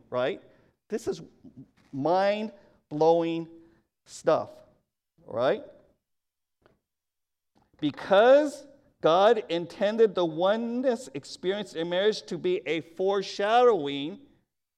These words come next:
of the oneness God intends for himself with his people. That's why God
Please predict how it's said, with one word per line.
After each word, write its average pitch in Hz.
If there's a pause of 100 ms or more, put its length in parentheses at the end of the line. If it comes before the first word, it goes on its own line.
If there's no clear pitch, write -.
(920)
of 185 (120)
the 170
oneness 185
God 175
intends 170
for 165
himself 170
with 160
his 160
people. 123 (240)
That's 165
why 165 (260)
God 147